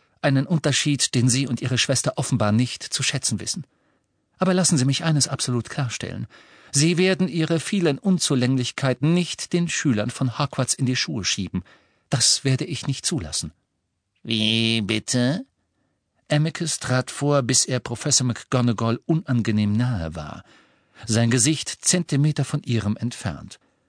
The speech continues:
Sie weigerte sich zurückzuweichen und blickte stattdessen auf ihn hinab, als wäre er etwas Widerliches, das sie an einer Klobrille klebend gefunden hatte.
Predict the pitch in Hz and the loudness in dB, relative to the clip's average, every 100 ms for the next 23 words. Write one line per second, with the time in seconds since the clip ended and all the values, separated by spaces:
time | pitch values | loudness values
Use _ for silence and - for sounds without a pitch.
0 | _ _ - - 113 120 113 113 117 113 | _ _ -20 -6 0 2 4 2 2 2
1 | 113 113 113 107 117 - 123 139 - - | 2 0 0 0 -2 -4 -4 -6 -4 -4
2 | 85 87 87 - 98 87 120 - 117 - | -2 -2 -2 -2 -2 -2 -4 -2 -2 -2
3 | 110 - 120 - 127 113 - 117 113 104 | -2 -2 0 0 0 -4 -4 0 2 4
4 | 113 113 120 - - - _ - 117 - | 4 2 0 -8 -20 -20 _ 0 2 2
5 | 120 139 139 135 127 - - 123 - - | 2 2 0 0 -2 -2 -6 -2 -2 -2
6 | 139 135 85 82 - 85 - - - - | -2 -2 -2 -4 -6 -4 -2 -2 -6 -20
7 | _ 101 - 104 - 107 113 101 92 - | _ -4 -2 -2 -2 -2 0 0 -2 -4
8 | 139 156 - 92 85 82 - - 113 123 | -4 -4 -4 -2 -2 -4 -8 -4 -4 -4
9 | 101 - 92 - 143 - 80 90 - 101 | -6 -6 -8 -6 -6 -6 -6 -8 -16 -18